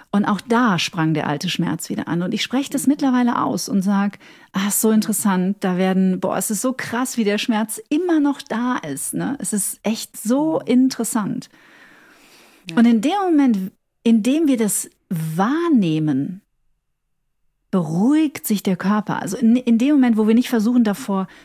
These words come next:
Speaker 1: zu fliehen, sondern uns dem zuzuwenden und dem Raum zu geben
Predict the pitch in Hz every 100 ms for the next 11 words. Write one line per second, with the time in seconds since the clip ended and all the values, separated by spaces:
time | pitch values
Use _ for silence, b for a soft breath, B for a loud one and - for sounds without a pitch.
0 | B - 196 - - 214 262 359 170 156
1 | 180 185 190 190 - 185 185 - - 311
2 | 392 - 208 165 160 156 165 170 165 151
3 | 220 285 277 - - - 101 160 214